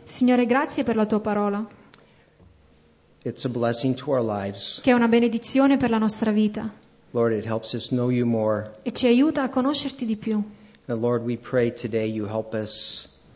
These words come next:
Speaker 2: uh, know a little bit more about you.
Speaker 1: Signore, ti prego che tu oggi possa aiutarci a conoscerti un po' di più.
Speaker 2: That we would be more aware of you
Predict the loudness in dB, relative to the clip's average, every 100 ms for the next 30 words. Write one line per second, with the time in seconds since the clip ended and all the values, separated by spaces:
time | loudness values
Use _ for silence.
0 | -20 _ -20 -20 -20 -16 -14 -14 -14 -12
1 | -8 -6 -4 -6 -8 -8 -8 -8 -8 -8
2 | -10 -10 -14 -16 -14 -2 2 4 4 4
3 | 2 4 4 2 4 4 4 2 0 0
4 | 0 2 0 0 0 2 4 4 4 0
5 | 0 0 2 0 0 2 2 2 -2 -20
6 | -14 -6 -2 0 0 -2 -4 -4 -4 -4
7 | -2 -6 -8 -6 -4 -4 -6 -10 -14 -14